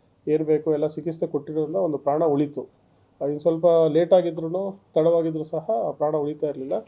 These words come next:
So ನಮ್ಮ ಕರ್ತವ್ಯ ಎಷ್ಟೇ ಬ್ಯುಸಿ ಇದ್ರೂ ಸಹ ಜನಗಳ ಪ್ರಾಣ ಕಾಪಾಡೋದು ನಮ್ಮ ಕೆಲಸ. ಪೊಲೀಸ್ ನಮ್ಮ ಗಮನಕ್ಕೆ ಏನು ಬಂದ ತಕ್ಷಣವೇ, ಆ, ಸ್ಪಂದನೆ ಮಾಡಿದರೆ ಹಾಗಾಗಿ,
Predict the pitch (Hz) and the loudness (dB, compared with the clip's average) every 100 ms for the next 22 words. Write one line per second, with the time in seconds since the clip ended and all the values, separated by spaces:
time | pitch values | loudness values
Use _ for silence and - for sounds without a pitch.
0 | - - - _ 160 156 156 151 160 160 | -16 -20 -20 _ -2 0 0 0 -2 -2
1 | 156 180 175 175 175 175 - _ _ _ | 0 2 2 4 2 0 -4 _ _ _
2 | _ 147 139 - 156 160 170 165 160 165 | _ -14 -6 -2 -2 0 0 0 -2 -2
3 | 156 185 151 147 160 165 160 - _ - | 0 0 0 0 2 0 -2 -10 _ -6
4 | 143 151 165 156 151 143 151 151 147 135 | -4 0 0 -2 -6 -8 -6 -6 -6 -10
5 | 139 131 226 - 165 175 180 156 151 160 | -10 -6 -8 -4 -2 -2 -2 -2 -2 -4
6 | 160 160 160 147 143 147 - 160 233 _ | -4 -4 -4 -4 -6 -8 -6 -6 -8 _
7 | _ _ _ - 147 143 156 170 165 151 | _ _ _ -8 -6 -4 0 2 2 2
8 | 160 156 147 165 165 156 | 0 0 2 2 2 0